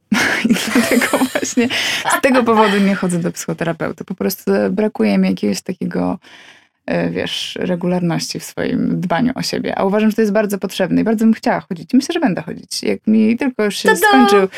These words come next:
Speaker 1: skończy mi się, wiesz, okres lockdownowy, jakiś tego karmienia i tego takiego
Speaker 2: Ja chodzę
Speaker 1: poczucia.
Speaker 2: online teraz.
Speaker 1: Tak?
Speaker 2: Tak.
Speaker 1: Wow.
Speaker 2: No i
Speaker 1: Można
Speaker 2: powiem ci,
Speaker 1: tak?
Speaker 2: że super, no.
Speaker 1: Nie wiedziałam, że można tak.
Speaker 2: Można, na przykład w samochodzie siedzę,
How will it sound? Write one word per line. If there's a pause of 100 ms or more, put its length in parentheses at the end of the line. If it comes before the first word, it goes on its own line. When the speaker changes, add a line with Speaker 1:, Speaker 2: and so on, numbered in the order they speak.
(200)
Speaker 1:
skończy
mi
się,
wiesz,
okres
lockdownowy,
jakiś
tego
karmienia
i
tego
takiego
Speaker 2:
Ja
chodzę
Speaker 1:
poczucia.
Speaker 2:
online
teraz.
Speaker 1:
Tak?
Speaker 2:
Tak. (100)
Speaker 1:
Wow. (300)
Speaker 2:
No
i
Speaker 1:
Można
Speaker 2:
powiem
ci,
Speaker 1:
tak?
Speaker 2:
że
super,
no. (1300)
Speaker 1:
Nie
wiedziałam,
że
można
tak.
Speaker 2:
Można,
na
przykład
w
samochodzie
siedzę,